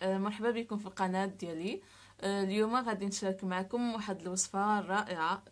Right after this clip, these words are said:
ديال، آه، تبييض اليدين بالنسبه للبنات اللي عندهم السموريه في يديهم اولا، آه، اليدين ديالهم، آه، اللون ديالها غامق بزاف. كنصحكم بهاد الوصفه بزاف، والنتيجه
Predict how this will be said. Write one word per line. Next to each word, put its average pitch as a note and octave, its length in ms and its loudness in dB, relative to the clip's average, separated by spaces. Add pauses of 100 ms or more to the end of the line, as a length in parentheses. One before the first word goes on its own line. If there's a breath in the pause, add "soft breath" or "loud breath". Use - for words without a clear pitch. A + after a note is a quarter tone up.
ديال، G3+ 440 -2
آه، E3+ 680 -4 (280 loud breath)
تبييض G3 560 0
اليدين G3+ 480 2
بالنسبه G3+ 380 0
للبنات F#3+ 460 2
اللي F#3 120 -2
عندهم F#3+ 220 -2
السموريه F3+ 580 0
في F#3+ 180 -4
يديهم G3 480 -2 (120)
اولا، F3+ 360 -2 (500 loud breath)
آه، F3 500 0
اليدين F#3+ 640 2
ديالهم، F#3 480 0
آه، E3+ 500 -6 (460)
اللون G#3 400 0
ديالها F#3 480 4
غامق G3 540 4
بزاف. G3 400 0 (380 loud breath)
كنصحكم A3 540 2
بهاد G3+ 140 2
الوصفه G3+ 520 2
بزاف، G3+ 540 -2
والنتيجه G#3 880 0